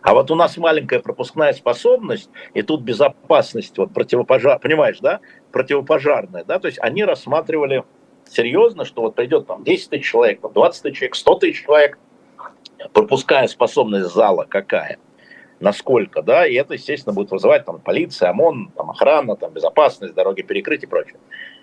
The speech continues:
Поэтому ваш-, ваша история, а, заключается в том, что это, а, не рассматривается. Это тратить время и греть воздух. У нас есть на что тратить время и греть воздух. И напомню ещё раз, что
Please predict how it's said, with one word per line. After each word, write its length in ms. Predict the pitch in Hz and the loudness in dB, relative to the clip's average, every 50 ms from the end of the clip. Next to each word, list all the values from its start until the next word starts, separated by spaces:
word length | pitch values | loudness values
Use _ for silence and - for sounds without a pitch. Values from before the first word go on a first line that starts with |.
| _ _ - | _ _ 4
Поэтому 500 | - 135 139 135 - 135 131 131 131 - | 4 4 4 2 0 0 2 2 2 2
ваш-, 280 | 120 143 156 139 - - | 2 2 2 0 0 -2
ваша 360 | 113 127 151 - - - 131 | 0 0 0 0 -2 -6 -8
история, 640 | 107 - - _ 202 214 247 240 220 156 113 - - | -8 -10 -8 _ 0 2 2 2 2 2 0 -2 -2
а, 1000 | 110 110 104 101 98 90 90 90 82 82 82 73 82 80 67 73 71 65 73 80 90 | -2 -2 0 0 0 0 0 0 0 0 -2 -2 -2 -2 -2 -2 -2 -2 -2 -2 -2
заключается 560 | 98 110 - 127 - - 156 131 - - 120 | -2 -2 -2 0 2 4 4 4 4 2 -2
в 60 | - | -4
том, 220 | - - 214 233 - | -2 -2 -2 -2 -2
что 160 | - - 139 | -2 0 0
это, 440 | 143 135 135 127 127 120 117 107 - | 0 2 2 2 2 2 2 -2 -6
а, 180 | 110 110 104 95 | -6 -6 -4 -2
не 140 | 117 147 | 0 0
рассматривается. 880 | 160 139 - - - 104 80 - - - 76 - - - - - - _ _ _ _ _ _ _ _ _ _ - | 2 0 0 -2 -6 -8 -8 -6 -6 -10 -10 -10 -12 -18 -20 -20 -20 _ _ _ _ _ _ _ _ _ _ -4
Это 180 | - 98 104 101 | -2 0 0 0
тратить 380 | - 143 127 - - - - | 2 2 2 2 0 -4 -4
время 320 | 107 123 151 147 127 104 95 | -2 -2 -2 -2 -4 -4 -4
и 20 | |
греть 260 | 92 92 101 101 - | -2 -2 -4 -4 -4
воздух. 500 | 85 82 80 73 - - - - - - - _ _ _ _ _ _ _ _ _ _ | -4 -4 -4 -4 -4 -8 -16 -18 -18 -20 -20 _ _ _ _ _ _ _ _ _ _
У 80 | 104 98 | -2 0
нас 200 | 107 107 - - | 0 0 0 0
есть 240 | 107 101 - - | -2 -2 -2 -2
на 80 | - 90 | -4 -6
что 400 | 90 - - 117 110 110 101 - - | -6 -2 0 2 4 4 4 2 2
тратить 300 | - 101 87 - - - | 0 0 0 0 -4 -4
время 300 | 95 101 110 107 98 87 | -2 -2 0 -2 -2 -4
и 20 | |
греть 260 | - 85 90 95 87 | -4 -4 -4 -4 -4
воздух. 460 | 85 76 71 69 - - - - - 92 | -4 -4 -6 -6 -8 -10 -12 -6 -4 -2
И 40 | |
напомню 420 | 87 87 - - 165 175 165 143 113 | 0 0 2 2 2 2 2 0 -2
ещё 260 | 101 - - 104 107 | -2 0 2 2 4
раз, 160 | 113 139 147 | 4 2 2
что 280 | - - - 101 - | 0 -4 -4 -4 -4